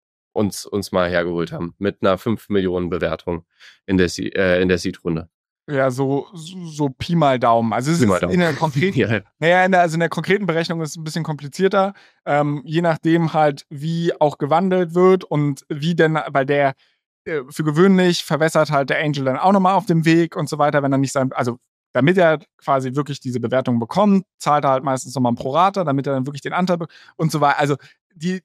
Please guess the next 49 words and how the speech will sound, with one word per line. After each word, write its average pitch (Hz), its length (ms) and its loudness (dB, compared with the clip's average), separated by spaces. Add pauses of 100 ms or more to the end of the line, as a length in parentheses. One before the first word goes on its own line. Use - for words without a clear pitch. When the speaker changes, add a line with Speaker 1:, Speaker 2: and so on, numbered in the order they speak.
Speaker 2:
es 185 220 -6
gibt 214 160 0
noch 180 160 2
ein - 80 -20
paar 160 160 0
mehr 156 180 0
Details, 147 640 -4
aber 143 340 -2
so 165 260 -2
über 202 240 4
den 160 160 -2
Daumen 143 220 2
gepeilt. 123 500 -6 (1160)
Speaker 1:
Okay, 117 260 -4 (140)
okay, 101 300 -14
alles 104 200 -8
klar. 87 260 -10 (360)
Ähm, 127 380 -2 (240)
wo, 151 360 -2
wo 185 140 0
hast 196 160 -2
du 190 60 -4
das 175 120 -2
alles 165 240 -2
gelernt? 156 240 2
Hast 135 160 -8
du 147 60 -2
das, 143 260 -2
äh, 127 340 4
quasi 135 340 -2
jetzt 131 240 -2
bei 127 160 2
deiner 143 320 2
Arbeit 135 320 2
bei 120 140 4
O 117 140 0
M 117 100 0
R 156 440 4
dir 143 140 -2
erst 123 200 0
erarbeitet 127 640 2
oder, 123 220 2
oder 113 140 2
hast 117 180 -4
du 117 40 -4
das 110 160 -4
im 113 140 0
Studium 104 600 0
schon, 92 420 -4